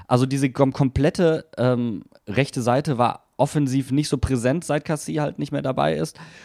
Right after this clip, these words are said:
Und gleichzeitig warst du auf der linken Seite, also über Philipp Mwenes Seite, unfassbar anfällig. Also du hast das Gefühl,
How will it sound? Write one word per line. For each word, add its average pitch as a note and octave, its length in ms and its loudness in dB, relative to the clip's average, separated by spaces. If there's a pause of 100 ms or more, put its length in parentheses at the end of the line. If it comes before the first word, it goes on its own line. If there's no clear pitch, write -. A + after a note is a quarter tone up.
(140)
Und C3+ 180 0
gleichzeitig D3 720 0 (100)
warst A#2 280 -2
du A#2+ 60 0
auf G#2+ 100 -2
der A2+ 140 0
linken C#3+ 440 -2
Seite, A2+ 460 -2 (420)
also A#2+ 200 -2
über A#2 160 0
Philipp - 280 -4
Mwenes C#3 460 0
Seite, G#2 340 -4 (420)
unfassbar F#3+ 1400 2
anfällig. C3 600 0
Also C3+ 160 -4
du C#3 80 2
hast G3+ 180 -2
das D#3 140 -6
Gefühl, E3 440 -2